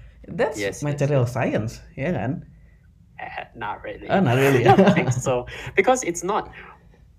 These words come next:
Speaker 2: it's not pure. I mean, material means, uh, for a material, you need to really process it so that you get a pure form of the material, right?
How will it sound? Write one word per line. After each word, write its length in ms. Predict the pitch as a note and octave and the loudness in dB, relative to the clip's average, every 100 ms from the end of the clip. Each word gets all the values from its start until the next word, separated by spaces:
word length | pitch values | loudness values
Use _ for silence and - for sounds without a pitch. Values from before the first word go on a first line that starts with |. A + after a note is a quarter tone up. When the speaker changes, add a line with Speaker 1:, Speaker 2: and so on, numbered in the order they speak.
| - - | -14 -10
Speaker 2:
it's 240 | C3+ - | -10 -6
not 320 | D3 D3+ - | -4 -4 -8
pure. 720 | - - C#3+ C#3 G2 E2 - - | -18 -8 -2 -2 -2 -4 -10 -12
I 80 | A2+ | -8
mean, 320 | A#2+ B2+ A#2+ - - A2+ | -4 -4 -6 -16 -12 -8
material 560 | A#2 - C#3+ C#3+ C#3 | -8 -8 -4 -2 -2
means, 560 | B2 B2 B2 - - - - - - - B2+ | -4 -6 -8 -12 -14 -18 -20 -20 -20 -8 -6
uh, 80 | |
for 240 | A#2+ A2+ A2 | -4 -4 -2
a 80 | G#2+ | -4
material, 480 | A2 - C#3 C3 | -10 -10 -6 -4
you 160 | A#2+ A2+ | -4 -6
need 240 | A2+ A#2 - | -8 -12 -12
to 160 | A2+ G2+ | -10 -8
really 480 | G#2 A2+ A#2 A#2 A#2+ - - - _ - - - - - - - - | -8 -4 -4 -4 -8 -20 -20 -20 _ -20 -20 -20 -20 -20 -20 -12 -2
process 480 | A#2+ - B2 - | -2 -2 -6 -6
it 160 | G#2+ A2 - _ - - - - - | -8 -8 -12 _ -20 -20 -20 -20 -20
so 160 | - A#2+ | -8 -4
that 200 | A2+ A2 | -4 -4
you 80 | G#2 | -6
get 280 | A2 A2 - G#2 | -8 -8 -12 -14
a 100 | G2+ | -14
pure 520 | - - A#2+ A#2 A#2 | -10 -4 -2 0 -4
form 520 | - A2+ A2+ A2+ A2 | -6 -4 -2 -2 -6
of 220 | G2 G2 - | -8 -10 -10
the 160 | G2 | -10
material, 600 | F#2+ F#2+ - C3 F2+ E2+ - | -10 -12 -8 -6 -6 -8 -10
right? 160 | - | -8